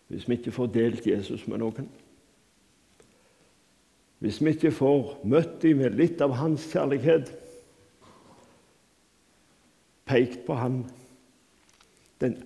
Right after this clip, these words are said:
eneste veien til evig liv i himmelen.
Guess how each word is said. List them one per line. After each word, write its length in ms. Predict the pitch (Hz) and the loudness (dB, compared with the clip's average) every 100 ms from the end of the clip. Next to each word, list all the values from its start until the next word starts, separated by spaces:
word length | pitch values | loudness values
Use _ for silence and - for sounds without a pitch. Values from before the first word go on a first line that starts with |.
| 151 | 8
eneste 800 | 151 165 135 120 135 131 - 139 | 8 8 4 2 0 -4 -4 -2
veien 400 | 120 117 131 127 110 - - - _ _ _ _ _ _ - | 2 2 0 -2 -6 -14 -20 -20 _ _ _ _ _ _ -10
til 160 | 98 | -6
evig 320 | 110 98 90 90 | -2 -2 -4 -6
liv 240 | 92 90 87 92 - _ _ _ _ _ _ _ _ _ _ _ _ - | -4 -4 -8 -14 -20 _ _ _ _ _ _ _ _ _ _ _ _ -8
i 100 | 90 80 | -6 -6
himmelen. 260 | 73 80 | -10 -18